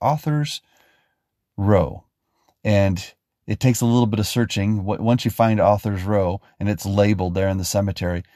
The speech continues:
you'll walk up and you're gonna need to really squint on some of the, the cemetery or the, some of the,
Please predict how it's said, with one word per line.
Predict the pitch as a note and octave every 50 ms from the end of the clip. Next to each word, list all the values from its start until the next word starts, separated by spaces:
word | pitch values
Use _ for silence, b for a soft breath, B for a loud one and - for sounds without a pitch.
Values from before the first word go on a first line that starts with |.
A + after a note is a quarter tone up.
| b b -
you'll | G#2+ G#2+ -
walk | G2 G#2+ A#2 B2 - -
up | A#2+ B2+ D3+ -
and | A2 G2+ G2+
you're | G#2 G#2+
gonna | A#2+ A#2 A#2
need | A#2 A#2 A#2
to | A#2 A2+
really | G2+ G#2 A2+ A#2 A2+ A#2 A2+ G#2 - b b b b b b b b b b
squint | - - - - - C#3+ D#3 D3 A#2 A#2+
on | G2+ F#2+
some | - - A2 G#2 G#2
of | G2 F2+
the, | F#2+ F#2+ F2+ F2+ - _ _ _ _ _ _ _ _ - - - - -
the | - G#2 G2+ G2
cemetery | F#2 - - B2+ B2+ B2+ - A#2 G#2+ G#2 - F#2+
or | G2+ F#2+
the, | F#2 F#2 F2
some | - - B2 A#2
of | G#2+
the, | G2 F#2+ F2+